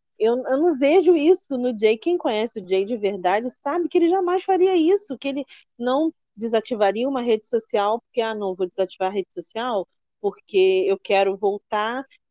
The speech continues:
pra poder anunciar o meu namoro, o meu casamento." Eu acho que isso não é a cara do Jay, entendeu? Posso estar errada. Posso. Eu, na, no meu ver, sinceramente, o, a, o Instagram, principalmente,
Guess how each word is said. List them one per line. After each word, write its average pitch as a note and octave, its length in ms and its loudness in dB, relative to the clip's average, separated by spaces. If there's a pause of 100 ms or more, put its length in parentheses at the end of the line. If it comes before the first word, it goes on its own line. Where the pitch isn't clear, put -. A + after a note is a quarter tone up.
pra G#3 120 -2
poder G#3 240 -2
anunciar G#3 440 -4
o - 20 -4
meu G#3 160 -4
namoro, G3 440 -2
o - 40 -10
meu F#3+ 80 -4
casamento." F#3 540 -6 (200)
Eu E4+ 140 0
acho F4 220 -4
que F4+ 80 2
isso E4 140 -4
não D4 80 -2
é E4 100 -2
a G#4+ 40 -4
cara G#3+ 340 -2
do F#3+ 160 -14
Jay, F3+ 200 -2
entendeu? F3+ 520 -4 (720)
Posso F#3+ 240 -2
estar A#3 180 -2
errada. E4 640 0 (400)
Posso. C4 560 0 (380)
Eu, G#3+ 240 4
na, A#3+ 100 -4
no G3+ 220 -4
meu B3 320 2
ver, G3 400 2
sinceramente, G3+ 920 -4 (380)
o, A#3 400 4
a, F#3+ 160 -2 (120)
o C4 180 2 (1300)
Instagram, F#3 220 -2
principalmente, G3+ 580 -8